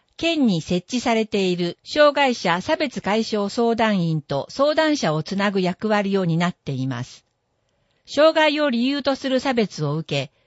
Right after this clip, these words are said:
自分自身で相談することが難しいとき、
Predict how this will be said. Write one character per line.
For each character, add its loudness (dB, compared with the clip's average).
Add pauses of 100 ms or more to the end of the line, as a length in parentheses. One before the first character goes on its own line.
(300)
自 0
分 -2
自 -4
身 -2
で -2
相 0
談 2
す -6
る -4
こ -2
と -2
が -2
難 -2
し -4
い -8
と -4
き、 -12